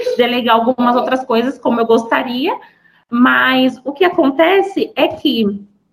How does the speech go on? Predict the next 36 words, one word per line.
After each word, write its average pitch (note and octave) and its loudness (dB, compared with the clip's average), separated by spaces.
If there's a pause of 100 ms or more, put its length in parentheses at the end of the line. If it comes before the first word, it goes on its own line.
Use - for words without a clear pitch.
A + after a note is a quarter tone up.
(460)
é, A3 4
realmente, D4+ 2
quando D4+ 4
eu B3 2
levo C4+ 0
do B3 -2
que - -4
eu C4 0
sou, A3 -2
né, G#3 -2
um A3 -2
pouco A3 -4
do B3+ -10
que - -8
eu A3+ -2
sou, A3 -2 (480)
pra A#3 2
essa C#4 -2
minha C4 -2
comunicação, A#3 -4 (260)
é, G3 0
pra G#3 0
a G3+ -2
rede G#3+ -4
social, G3+ -2
né, G3+ -2
que G3+ -8
é G#3 2
o G3 -2
que - -4
eu G#3+ 2
mais G#3+ 0
uso B3+ 0
ali G#3 0
como A3+ -2
ponte C#4+ -2